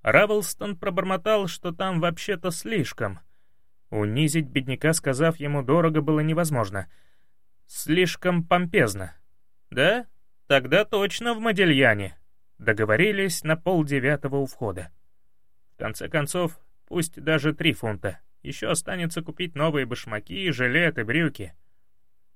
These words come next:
Затем он позвонил на работу Розмари. В Новом Альбионе не любили звать к телефону служащих, но разок можно. После злополучного воскресенья Гордон уже почти неделю ее не видел.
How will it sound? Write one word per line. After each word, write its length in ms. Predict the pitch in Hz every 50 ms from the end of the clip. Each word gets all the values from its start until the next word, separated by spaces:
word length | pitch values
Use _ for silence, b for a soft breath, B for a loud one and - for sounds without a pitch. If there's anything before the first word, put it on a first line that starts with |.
| - - - - - - -
Затем 580 | 104 92 104 107 110 - - 214 220 202 190
он 140 | 196 190 170
позвонил 540 | 165 185 165 156 160 170 175 185 202 196 185
на 140 | 180 175 170
работу 360 | 170 160 165 175 165 - 170
Розмари. 520 | 165 165 147 147 151 151 147 123 98 - - - - - - - - - - - - - - - -
В 160 | - - 107 127
Новом 380 | 160 196 208 185 190 190 180
Альбионе 640 | 180 170 165 156 165 175 202 208 202 196 185 185 180
не 120 | 180 185
любили 460 | 180 180 175 165 214 220 196 156 131
звать 380 | 123 110 120 131 135 127 - -
к 80 | -
телефону 500 | - 139 131 135 135 - 151 147 143 143
служащих, 640 | 139 - 180 170 143 113 107 107 - - - 113 - -
но 240 | 139 165 208 226
разок 400 | 233 220 185 139 143 175 160 -
можно. 440 | 127 117 110 107 101 101 98 87 - - - - - - - - - - - - - - - - - - - - -
После 380 | - - 180 - - 165 170
злополучного 880 | 165 156 175 175 170 - 170 170 180 190 185 175 - - 170 170 160 170
воскресенья 920 | 160 156 156 - - - 156 160 156 - 160 175 185 180 175 175 175 175 180
Гордон 560 | 165 135 151 185 196 190 180 165 180 180 175
уже 180 | 180 165 170 185
почти 600 | 175 - 175 170 - - - - 185 196 196 190
неделю 600 | 185 180 185 185 160 123 156 190 196 185 185 185
ее 360 | 185 170 165 165 165 151 165 170
не 180 | 160 160 156
видел. 400 | 135 117 104 98 104 98 92 -